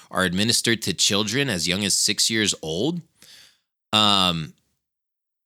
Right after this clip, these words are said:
so he's saying, you know, this thing is killing people. What the fuck? Why are we telling kids that are six months old to get it? You know, it's killing more people than all other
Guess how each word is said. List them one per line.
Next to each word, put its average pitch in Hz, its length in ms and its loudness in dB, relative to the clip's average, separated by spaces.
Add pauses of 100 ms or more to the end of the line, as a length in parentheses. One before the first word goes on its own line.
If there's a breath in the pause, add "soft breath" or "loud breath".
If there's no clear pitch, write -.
(280)
so 196 200 4
he's 180 140 2
saying, 175 260 4
you 165 80 6
know, 156 120 4
this 156 260 4
thing 165 160 4
is 117 100 2
killing 196 340 0
people. 110 920 0 (320)
What 110 480 -4
the 175 80 2
fuck? 170 440 2
Why 113 260 4
are 170 100 4
we 175 140 4
telling 156 500 2
kids 151 460 0
that 131 160 4
are 120 60 6
six - 260 0
months 143 200 0
old 165 160 0
to 143 80 2
get - 160 -2
it? - 240 -10
You 92 120 -2
know, 107 240 -2 (180 loud breath)
it's - 120 -10
killing 131 260 2
more 127 320 2
people 127 400 0
than 101 160 2
all 113 240 2
other 117 320 0